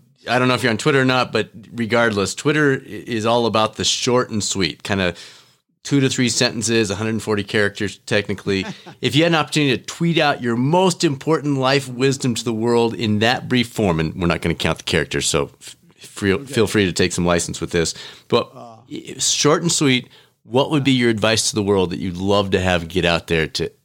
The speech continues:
Speaker 1: everyone?
Speaker 2: So this is what pops into my head. I'm just gonna go with it.
Speaker 1: Sure.
Speaker 2: Um, I remember having to study a guy in college, a theologian named Paul Tillich.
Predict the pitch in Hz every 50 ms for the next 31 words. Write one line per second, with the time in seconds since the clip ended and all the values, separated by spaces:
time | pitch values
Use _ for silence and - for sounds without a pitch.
0 | _ _ - 78 76 67 - 62 53 - - - - - - _ _ _ _ _
1 | _ _ _ _ _ _ _ _ _ _ _ _ _ _ _ _ - - - 170
2 | 170 147 101 90 - _ _ _ _ _ _ _ _ _ _ _ _ _ _ _
3 | _ _ _ - 175 190 202 220 190 180 165 - - 170 156 147 - - 151 143
4 | 139 131 123 120 123 120 110 107 104 117 143 170 147 - - 117 113 113 117 117
5 | 120 117 113 110 107 - - - - 160 165 135 113 113 - - _ _ _ _
6 | _ _ _ - 151 202 226 233 226 202 175 165 160 156 143 147 143 139 139 139
7 | 139 135 139 131 - _ _ _ _ _ _ - 131 151 151 165 151 160 - -
8 | - - 156 135 135 135 131 131 120 110 131 127 127 127 127 127 127 123 123 123
9 | 127 - - 123 127 123 123 123 120 117 117 113 113 120 123 - - _ _ _
10 | _ _ _ _ - - - - - 139 135 135 135 139 135 127 127 120 120 113
11 | 117 - - - - _ - 127 117 113 - - 156 156 160 156 156 127 135 135
12 | 131 127 127 123 120 - - 143 139 139 143 135 - - - - 143 117 107 90
13 | - - - -